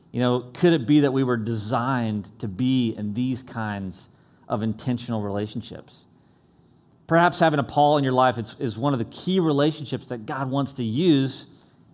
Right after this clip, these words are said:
to comfort and to challenge you in your struggles and in your brokenness. Perhaps having a Paul in your life is, is one of the key relationships God wants to use to inspire and encourage you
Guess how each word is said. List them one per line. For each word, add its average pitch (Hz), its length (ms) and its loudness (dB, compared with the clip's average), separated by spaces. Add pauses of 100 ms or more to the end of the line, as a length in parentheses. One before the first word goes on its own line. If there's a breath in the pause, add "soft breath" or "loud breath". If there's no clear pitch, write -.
to 139 100 -4
comfort 151 600 0
and 127 80 -2
to 123 80 0
challenge 135 500 -2
you 110 320 -2 (360 loud breath)
in 120 120 -2
your 117 120 0
struggles 113 560 -2
and 107 100 -2
in 107 100 0
your 104 300 -2 (180)
brokenness. 107 760 -4 (760 soft breath)
Perhaps 151 600 0 (400)
having 139 200 2
a - 60 0
Paul 147 320 4
in 143 60 2
your 131 100 2
life 120 260 2
is, 120 240 -8 (120)
is 107 160 -6
one 135 180 0
of 123 40 -2
the 113 80 0
key 180 260 0
relationships 151 440 0
God 143 240 0
wants 151 200 -4
to 135 100 -6
use 135 440 0 (360 loud breath)
to - 80 -2
inspire 143 640 -2
and 131 160 -2
encourage 151 520 0
you 113 300 2